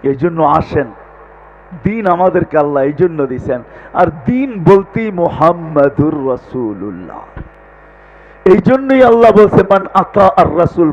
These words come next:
ফাকাদ আতা আল্লাহ, ওয়া ইন তুতিউহু তাহতাদু।" আরে হেদায়েত ডেলি চায়, এই দাড়ি টুপিওয়ালারা হেদায়েত ডেলি হাজারো বার চায়,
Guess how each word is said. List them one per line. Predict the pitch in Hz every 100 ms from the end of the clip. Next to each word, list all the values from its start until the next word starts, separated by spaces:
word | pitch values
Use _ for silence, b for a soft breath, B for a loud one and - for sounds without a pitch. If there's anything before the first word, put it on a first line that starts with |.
| -
ফাকাদ | 165 156 160 -
আতা | 151 - 156
আল্লাহ, | 143 143 135 139 135 B B -
ওয়া | 294
ইন | 330 294 214
তুতিউহু | 320 320 277 247 196 226 196 185
তাহতাদু।" | 180 196 139 135 151 143 170 151 B B -
আরে | 311 320 320 302 262
হেদায়েত | 214 262 285 285 269
ডেলি | 185 180 311 349 320 262
চায়, | - 226 202 - B B -
এই | 277
দাড়ি | 208 180 311 330 320
টুপিওয়ালারা | - 330 320 311 302 294 294 285
হেদায়েত | 262 262 285 302 294 208
ডেলি | 147 285 285
হাজারো | 269 - - 339 359 339 302
বার | 262
চায়, | 226 - 202 165